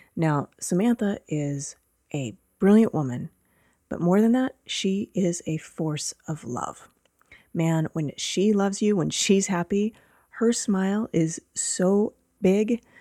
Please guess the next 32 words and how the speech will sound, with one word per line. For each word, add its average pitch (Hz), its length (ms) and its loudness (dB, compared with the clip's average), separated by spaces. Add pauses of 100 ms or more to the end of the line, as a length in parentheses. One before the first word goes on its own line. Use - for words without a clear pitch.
(240)
you 175 180 4
just 175 180 -2
wanna 147 180 -2
be 151 200 0
in 151 100 -8
her 165 180 -8
presence. - 520 -10 (1400)
So 196 380 6 (200)
she 262 580 2
left 190 640 0
that - 200 -2
company, - 520 -8 (520)
took - 180 -4
some 277 200 0
time 196 340 0
off, - 420 -10 (380)
and 180 160 4
started 202 320 2
interviewing 170 680 0
at 156 120 -4
another 151 340 -2
company, - 400 -10 (500)
a 170 60 0
very 156 540 0
well-known 143 580 -2
company. - 420 -8 (640)
And 170 420 4
she - 180 0
was 165 160 2
telling 277 340 2
us 151 220 -2
that 143 400 -6